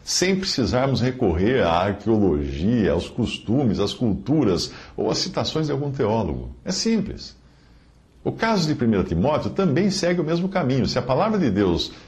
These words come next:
diz que a mulher não deve ensinar e nem exercer autoridade sobre o marido, para mim está claro que este ensino está relacionado a, às coisas de Deus e às coisas da vida, que é o que vem antes do versículo dez, que fala de servir a Deus.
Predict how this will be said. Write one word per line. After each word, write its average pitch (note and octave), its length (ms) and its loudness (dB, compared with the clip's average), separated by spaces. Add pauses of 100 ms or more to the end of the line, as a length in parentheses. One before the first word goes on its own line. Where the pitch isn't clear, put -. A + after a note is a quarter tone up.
(100)
diz F#2+ 340 2
que - 80 -2
a A2 40 2
mulher F#2 340 2
não D3+ 200 2
deve E2+ 260 2
ensinar F2+ 760 0
e F2 60 -2
nem G#2 160 2
exercer F#2+ 440 0
autoridade D2+ 600 0
sobre D#2+ 160 -2
o F#2 40 2
marido, G2+ 460 2 (280)
para - 120 0
mim C#3 100 2
está D3 240 -2
claro D3 480 0
que - 100 -4
este A#2+ 200 -2
ensino B2 320 0
está C3+ 180 -2
relacionado A#2+ 540 0
a, - 640 -8
às A2+ 120 -2
coisas D#3+ 440 0
de F#2+ 120 -2
Deus D#3+ 460 0 (360)
e A#2+ 80 2
às A#2 100 0
coisas D3+ 300 0
da C#3+ 160 0
vida, F#2 460 0 (800)
que A#2 180 0
é G2+ 120 4
o C#3 100 0
que F#3+ 140 -2
vem A#2+ 460 0
antes D3 460 2
do G2+ 100 2
versículo F#2+ 560 2
dez, A2 380 0
que A2 120 -4
fala G2 460 0
de G2+ 160 -2
servir A2 720 0
a D#2 80 0
Deus. - 680 -4